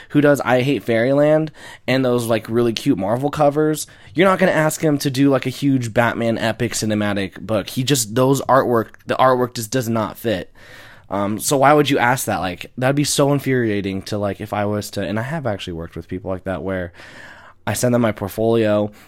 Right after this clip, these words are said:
and then they're like, "Hey, can you make it more look like this?" I'm like, "No, this is my style. If you want my style,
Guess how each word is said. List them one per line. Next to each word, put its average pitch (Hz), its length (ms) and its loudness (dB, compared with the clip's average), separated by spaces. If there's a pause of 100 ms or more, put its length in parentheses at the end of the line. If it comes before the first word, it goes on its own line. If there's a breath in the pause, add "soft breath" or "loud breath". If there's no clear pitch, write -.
(220 loud breath)
and 95 160 -4
then 85 320 -6
they're 90 160 -4
like, 80 320 -8
"Hey, 147 480 -2 (920)
can 156 140 2
you 208 100 4
make 190 240 2
it 170 60 4
more 139 280 4
look 131 200 2
like 117 180 0
this?" 139 420 2
I'm 135 160 -2
like, 135 180 0
"No, 107 500 -2
this 117 160 -6
is 131 120 -2
my 104 280 -2
style. 110 480 -2
If 95 140 -8
you 95 120 -2
want 101 180 -2
my 120 100 -4
style, 101 540 -4